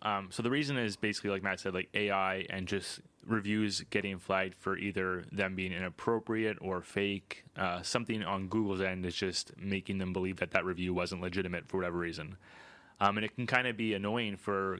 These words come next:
contractors and anybody really that's trying to get Google reviews, because they're doing all these things that we've talked about to get the positive reviews, and then they're not showing up.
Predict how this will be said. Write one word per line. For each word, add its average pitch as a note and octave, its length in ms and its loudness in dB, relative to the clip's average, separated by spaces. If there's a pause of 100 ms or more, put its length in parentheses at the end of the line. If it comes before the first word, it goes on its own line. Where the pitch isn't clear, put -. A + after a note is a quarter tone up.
contractors F#2+ 760 0
and F#2 160 0
anybody G#2 380 0
really G2 240 2
that's F#2 160 -2
trying G2+ 160 2
to G2 60 0
get F#2 140 0
Google A#2 220 2
reviews, F#2 260 2
because F2+ 340 -2
they're F#2+ 120 2
doing G#2 240 0
all F#2+ 80 0
these F#2 180 -2
things G#2 160 -2
that F#2+ 80 0
we've F2+ 120 -2
talked G#2 260 2
about F2+ 220 -2
to - 80 -4
get A2+ 240 2
the G2 80 2
positive F#2 320 2
reviews, F2+ 560 -2
and F#2 180 0
then E2+ 140 -2
they're F2 100 -2
not F2+ 240 0
showing F#2+ 180 -2
up. G#2 180 2